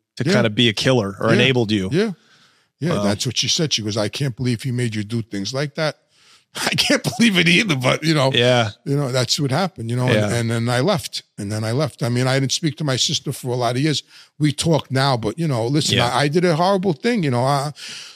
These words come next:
Speaker 2: you know, and I, I wish I could go back and, you know,
Speaker 1: Mm-hmm.
Speaker 2: not do it, but it's done. You know, what am I gonna do? You know, like, and, and, you know, it's funny because when we did it, I didn't even give a shit. Like, I didn't even fucking faze me, you know,
Speaker 1: Mm-hmm.
Speaker 2: back then. Like,
Speaker 1: Yeah.
Speaker 2: my, my, my, my, my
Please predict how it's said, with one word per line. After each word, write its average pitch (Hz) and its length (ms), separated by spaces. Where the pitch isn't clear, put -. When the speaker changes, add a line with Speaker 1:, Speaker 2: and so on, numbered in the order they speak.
Speaker 2:
you 160 100
know, 160 160
and 123 100
I, 120 140
I 131 40
wish 139 220
I 165 100
could 131 180
go 139 160
back 151 340
and, 135 120
you 127 60
know, 123 80
Speaker 1:
Mm-hmm. 120 80
Speaker 2:
not 131 220
do 190 180
it, 143 100
but 113 140
it's 107 180
done. 175 280
You 98 80
know, 104 100
what 113 160
am 127 100
I 127 100
gonna 123 200
do? 131 220
You 110 100
know, 113 160
like, 120 320
and, 151 160
and, 165 300
you 175 60
know, 170 200
it's 139 180
funny 208 300
because 151 420
when 143 380
we 143 160
did 208 220
it, 147 100
I 131 60
didn't 143 200
even 143 140
give 185 160
a 156 40
shit. - 260
Like, 107 180
I 139 100
didn't 170 160
even 185 180
fucking 160 360
faze 180 420
me, 95 120
you 98 260
know, 120 120
Speaker 1:
Mm-hmm. 104 80
Speaker 2:
back 110 280
then. 190 160
Like, - 40
Speaker 1:
Yeah. 104 220
Speaker 2:
my, 135 140
my, 147 200
my, 135 300
my, 135 280
my 131 220